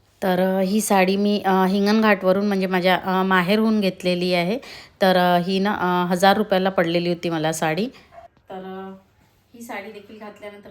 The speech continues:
खूप छान वाटते आणि, अ, रंगही खूप सुंदर दिसतो आणि ब्लाऊजही खूप छान आहे, म्हणजे याच्यावरचं याच कलरचं ब्लाऊज आहे डार्क कलरमध्ये.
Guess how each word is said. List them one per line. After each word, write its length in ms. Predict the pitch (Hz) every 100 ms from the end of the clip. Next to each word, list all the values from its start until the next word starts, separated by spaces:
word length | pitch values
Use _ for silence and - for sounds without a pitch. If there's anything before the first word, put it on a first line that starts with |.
| 202
खूप 240 | 226 -
छान 260 | _ 208 220
वाटते 500 | 214 196 _ 208 262 _ _ _
आणि, 320 | 185 190 196
अ, 300 | 190 196 196 202
रंगही 440 | 196 202 214 226
खूप 140 | 240 233
सुंदर 400 | - 214 214 233
दिसतो 360 | 214 208 -
आणि 240 | 220 208 208
ब्लाऊजही 500 | 196 190 208 233 233
खूप 220 | 226 -
छान 180 | 220 214
आहे, 80 | 196 - _ _ -
म्हणजे 200 | 208 202
याच्यावरचं 580 | 202 214 202 202 220 214
याच 240 | 233 240
कलरचं 360 | 240 208 202 208
ब्लाऊज 280 | 190 185 185
आहे 140 | 202
डार्क 380 | 208 202 202 -
कलरमध्ये. 540 | 196 185 180 175 202